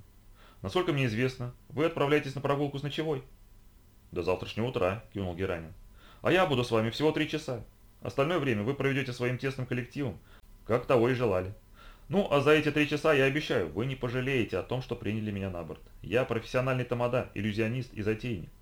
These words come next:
Я не дам вам скучать и развлеку вас по полной. Уж в этом не сомневайтесь".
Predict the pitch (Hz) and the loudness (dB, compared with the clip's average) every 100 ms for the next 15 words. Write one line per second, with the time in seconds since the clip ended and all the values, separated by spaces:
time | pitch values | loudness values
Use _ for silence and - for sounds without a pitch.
0 | - - - - - 101 107 113 143 160 | -20 -20 -20 -20 -4 0 2 4 6 4
1 | 147 147 127 - - - 107 98 110 127 | 2 -2 -2 -2 -4 -2 0 -2 -2 0
2 | 113 120 - 92 85 80 - - - - | 0 0 -4 -4 -4 -6 -14 -16 -14 -4
3 | 90 139 147 71 80 110 110 117 87 101 | 2 2 2 -6 -6 -6 -4 -2 0 -2
4 | - | -4